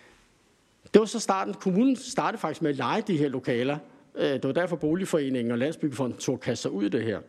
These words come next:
og sige, "Det, vi tør, øh, vi prøver at give lejegaranti de første ti år, og så lader de nogle forskellige kommunale funktioner ind i det her."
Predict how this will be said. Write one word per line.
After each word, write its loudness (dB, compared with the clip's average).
og -2
sige, -4
"Det, -2
vi 2
tør, -2
øh, -2
vi 2
prøver 0
at -2
give -2
lejegaranti -2
de 0
første -4
ti -2
år, -2
og -4
så -2
lader 2
de -2
nogle 0
forskellige -4
kommunale 0
funktioner -2
ind 0
i 0
det 0
her." -2